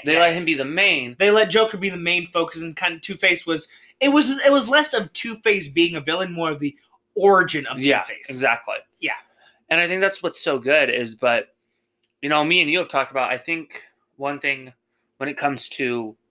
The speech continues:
Speaker 1: stop trying to kiss me. <laughs> Uh,
Speaker 2: But I want to.
Speaker 1: <laughs> okay. <laughs> I think with, uh, certain things is movie, uh, tel-, television shows.
Speaker 2: Oh, yeah.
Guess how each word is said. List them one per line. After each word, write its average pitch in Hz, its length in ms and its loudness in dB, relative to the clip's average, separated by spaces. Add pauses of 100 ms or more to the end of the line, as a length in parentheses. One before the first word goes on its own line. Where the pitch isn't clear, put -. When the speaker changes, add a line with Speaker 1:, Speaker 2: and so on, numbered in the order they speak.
(960)
Speaker 1:
stop - 140 -18
trying 160 140 0
to 147 40 -10
kiss - 240 -14
me. 107 100 -20 (200)
<laughs> 185 120 -6 (520)
Uh, 226 380 -16
Speaker 2:
But 156 320 6
I 160 80 0
want 165 240 -6
to. - 160 -20 (240)
Speaker 1:
<laughs> - 200 -8
okay. 160 360 -4
<laughs> - 20 -20 (1500)
I 170 120 0
think 185 340 -2
with, 160 260 0
uh, 131 220 4
certain 170 380 -2
things 139 360 -6
is 120 360 -4 (840)
movie, 131 380 -2
uh, 123 200 0
tel-, 160 320 -2
television 131 420 -4
shows. - 360 -14
Speaker 2:
Oh, 196 120 4
yeah. 127 160 2